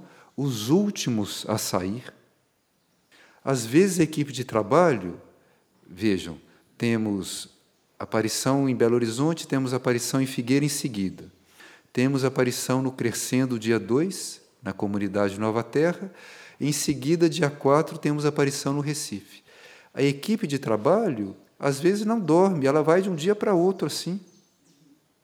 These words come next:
Por quê? Tem que chegar antes no aeroporto, tem que colocar tudo na caixa,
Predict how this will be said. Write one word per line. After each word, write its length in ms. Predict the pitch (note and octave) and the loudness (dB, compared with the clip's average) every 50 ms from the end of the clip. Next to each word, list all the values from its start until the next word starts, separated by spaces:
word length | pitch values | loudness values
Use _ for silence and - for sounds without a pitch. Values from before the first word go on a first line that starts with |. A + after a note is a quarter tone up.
| _ _ _ _ _ _ _ _ | _ _ _ _ _ _ _ _
Por 180 | - - B2+ - | -8 -8 -8 -6
quê? 360 | - - A2+ G2+ F2 - - - | -2 -2 0 0 0 -4 -8 -8
Tem 120 | - G#2+ | -6 -6
que 80 | G#2 - | -6 -4
chegar 320 | - - C3+ C3+ C#3+ C#3+ | -2 -4 0 2 2 2
antes 220 | C3 B2+ B2+ B2+ - | 2 0 -2 -2 -2
no 60 | C#3 | 0
aeroporto, 500 | C#3 D#3 D#3 D#3+ - D#3+ C#3+ C3 - - | 0 0 0 0 0 0 0 0 -2 -4
tem 120 | - A#2 | -6 -6
que 100 | G#2 - | -6 -4
colocar 340 | - A#2 A2+ A2 - A#2 A#2 | -4 -4 -4 -2 -2 -4 -4
tudo 260 | A2+ - A#2+ A2+ B2 | -4 -6 -6 -6 -4
na 100 | C3 C#3 | -4 -4
caixa, 520 | C#3 C#3 - B2+ A#2+ A#2+ A#2 - - A2+ | -6 -4 -2 0 0 0 0 -2 -8 -8